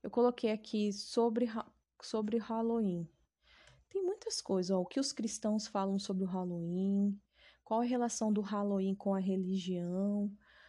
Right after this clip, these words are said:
Halloween é uma festa pagã, tem muitas coisas que dá pra vocês, sabe? É... Ah, acho que eu achei aqui, gente, ó. O blog é esse aqui mesmo. É Defesa da Fé,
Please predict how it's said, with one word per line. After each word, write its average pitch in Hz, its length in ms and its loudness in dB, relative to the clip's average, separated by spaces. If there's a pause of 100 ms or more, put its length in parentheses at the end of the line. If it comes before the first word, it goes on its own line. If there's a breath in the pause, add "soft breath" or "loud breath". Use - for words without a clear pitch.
Halloween 214 440 0
é - 20 2
uma 220 160 0
festa 202 340 -6
pagã, 190 680 -2
tem 220 160 0
muitas 294 360 -2
coisas 220 240 -6
que 208 120 -4
dá 202 200 0
pra 220 220 -4
vocês, 190 760 0
sabe? 190 840 -4 (600 loud breath)
É... 185 680 0
Ah, 208 160 0
acho 202 160 -2
que - 80 -4
eu 202 80 2
achei 214 320 -2
aqui, 214 300 -4
gente, 170 460 -6
ó. 175 160 -4 (1800 soft breath)
O 180 100 -8
blog 185 720 2 (160)
é 180 140 -4
esse 170 140 -8
aqui 196 160 -2
mesmo. 185 440 -2 (1120 soft breath)
É 185 120 -2
Defesa 208 880 2
da 247 180 0
Fé, 170 560 -4